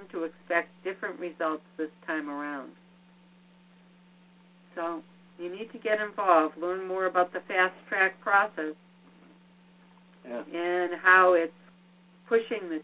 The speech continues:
Speaker 1: Trans-Pacific Partnership. Obama's gonna be able to work on that. It's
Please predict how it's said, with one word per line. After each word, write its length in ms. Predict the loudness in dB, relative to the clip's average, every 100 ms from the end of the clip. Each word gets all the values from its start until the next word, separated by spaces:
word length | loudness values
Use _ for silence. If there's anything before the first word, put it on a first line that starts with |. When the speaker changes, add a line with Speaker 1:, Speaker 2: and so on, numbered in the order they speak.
| -10
Speaker 1:
Trans-Pacific 760 | -8 -8 -10 -20 -20 -14 -14 -12 -2
Partnership. 540 | -2 -2 -10 -16 -16 -18 -20 -20 -20 _ _ -10
Obama's 480 | -4 -2 -2 -6 -8
gonna 180 | -10 -8
be 160 | -8
able 240 | -8 -8 -12 -14
to 360 | -14 -12 -12 -14 -18 -20 -20 _ _ _ _ _ _ _ -8
work 260 | -6 -6 -8 -14
on 80 | -14
that. 180 | -14 -16 _ -20 -20 -20 _ _ _ -20
It's 100 | -20